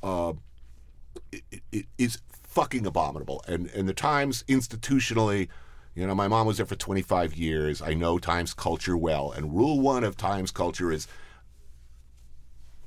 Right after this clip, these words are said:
until you're literally at the very last second,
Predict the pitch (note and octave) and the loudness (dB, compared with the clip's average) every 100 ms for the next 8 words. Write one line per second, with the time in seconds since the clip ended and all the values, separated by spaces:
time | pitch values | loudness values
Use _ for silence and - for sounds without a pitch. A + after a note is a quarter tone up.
0 | - B2+ B2 - - E3+ D3 B2+ A2+ A2 | -4 -4 -4 -4 2 2 4 2 2 4
1 | B2 C3 B2+ A#2 A2+ G#2 - F2+ - A#2 | 8 8 8 6 4 2 0 0 2 4
2 | A2 G#2+ F#2+ F#2+ - G#2 F#2 F#2 | 4 4 4 2 0 0 0 0